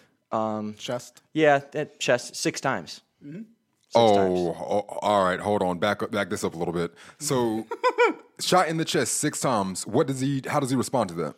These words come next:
Speaker 1: Well,
Speaker 2: Uh,
Speaker 1: see,
Speaker 2: nothing.
Speaker 1: that, that's kinda how the movie ends. Like, he
Speaker 3: Oh.
Speaker 1: gets shot six times, falls off the balcony. He's laying there. Doctor Loomis starts talking to Lori. "Are you okay?" Blah, blah, blah. Then goes back to the, the balcony.
Speaker 3: Mm.
Speaker 1: Gone.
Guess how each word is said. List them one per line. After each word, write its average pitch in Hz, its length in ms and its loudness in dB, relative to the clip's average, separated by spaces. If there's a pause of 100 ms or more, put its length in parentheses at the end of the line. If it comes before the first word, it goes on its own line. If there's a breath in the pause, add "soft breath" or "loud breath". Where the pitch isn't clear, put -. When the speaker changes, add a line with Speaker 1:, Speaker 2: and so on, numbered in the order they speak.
(220)
Speaker 1:
Well, 156 180 4
Speaker 2:
Uh, 147 40 8
Speaker 1:
see, 135 180 -2
Speaker 2:
nothing. 131 180 2
Speaker 1:
that, - 200 -6
that's 131 220 2
kinda 143 260 0
how 123 180 4
the 104 240 -6
movie 110 380 -4
ends. 92 600 -8 (120)
Like, 104 120 0
he 107 180 4
Speaker 3:
Oh. - 20 -4
Speaker 1:
gets 135 160 0
shot 131 300 4
six - 220 -6
times, 120 300 -4
falls 117 240 2
off 117 160 2
the 107 80 -8
balcony. 107 600 -2 (220 loud breath)
He's 113 200 -10
laying 120 340 0
there. 107 300 -4 (280 loud breath)
Doctor 117 280 0
Loomis 120 300 -4
starts - 420 -4
talking 120 300 2
to 117 60 -2
Lori. 113 300 2
"Are 113 100 0
you 135 200 0
okay?" 127 420 -4
Blah, 120 180 -2
blah, 120 120 -2
blah. 113 360 0 (400 loud breath)
Then 113 420 -4 (140)
goes 117 200 0
back 123 220 2
to 135 100 -4
the, 120 240 2 (100)
the - 60 -10
balcony. 156 540 0 (100)
Speaker 3:
Mm. 101 220 -6
Speaker 1:
Gone. 90 320 -2